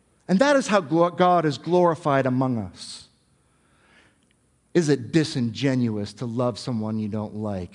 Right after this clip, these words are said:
No, it's supernatural. It's something that only happens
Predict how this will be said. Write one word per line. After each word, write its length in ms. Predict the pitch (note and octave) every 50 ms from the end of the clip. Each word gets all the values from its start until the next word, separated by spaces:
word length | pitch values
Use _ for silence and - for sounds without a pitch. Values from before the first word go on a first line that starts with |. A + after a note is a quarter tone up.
| - - -
No, 540 | C3+ D#3 F3 F#3 F#3+ F3 D3 A#2 F#2+ E2+ D#2+ - - _ _ _ _ _ _ _ _ _
it's 180 | - C3 - -
supernatural. 1000 | - - - - - G3 - - A#2+ A2+ G#2+ G2 F2+ - - - - - - _ _ _ _ _ _ _ _ _ _ _ _ _ _ _ _ _ _ _ _ _ _ _ _ _ _ _ _ _ _ _ _ _ _ _ _ _ _ _ _ _ _ -
It's 160 | D#3+ D#3 -
something 400 | - - A3+ G#3+ F3 G3 E3+ D3
that 220 | C#3+ C#3 - - - -
only 380 | G3 G#3 G#3 G3 E3+ D#3 C#3+ B2+
happens 840 | A#2+ G#2 C#3 B2+ G#2+ - - F#2+ E2+ D#2+ D#2 - - - - -